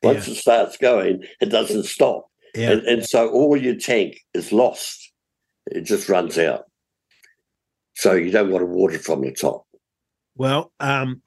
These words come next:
Speaker 2: I think that's a, that's an amazing thing. And so you would extend your growing season in a glass house with an autopot compared to not having an autopot.
Speaker 1: Yeah,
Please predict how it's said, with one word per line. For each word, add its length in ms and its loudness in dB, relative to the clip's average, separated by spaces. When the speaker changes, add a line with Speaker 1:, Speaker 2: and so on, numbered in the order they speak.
Speaker 2:
I 140 0
think 200 -2
that's 220 0
a, 220 -2
that's 260 -2
an 100 2
amazing 460 0
thing. 220 -2
And 220 0
so 140 4
you 180 4
would 100 2
extend 720 2
your 240 4
growing 440 0
season 440 -2
in 140 0
a 60 0
glass 400 -2
house 340 -6
with 220 -2
an 80 -2
autopot 600 0
compared 800 0
to 80 -4
not 220 -2
having 300 0
an 80 -2
autopot. 520 -6
Speaker 1:
Yeah, 400 4